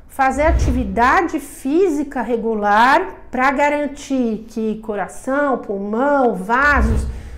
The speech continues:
tudo isso funcione bem ao longo da vida, né?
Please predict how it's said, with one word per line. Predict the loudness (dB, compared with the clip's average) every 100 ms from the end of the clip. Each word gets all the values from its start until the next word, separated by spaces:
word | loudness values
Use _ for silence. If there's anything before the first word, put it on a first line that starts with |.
| -16 -20 -20 2
tudo | 6 8 8 6 6 6
isso | 4 0 -4
funcione | -4 -2 -2 -2 -2 0 -2
bem | -2 4 6 6 4 -4 -12 -20 -20 -20 -20 -20 -6 4
ao | 6 8
longo | 6 6 6 4 4
da | 2 2
vida, | 0 0 0 -2 -6 -8 -16 -10
né? | -4 -2 -2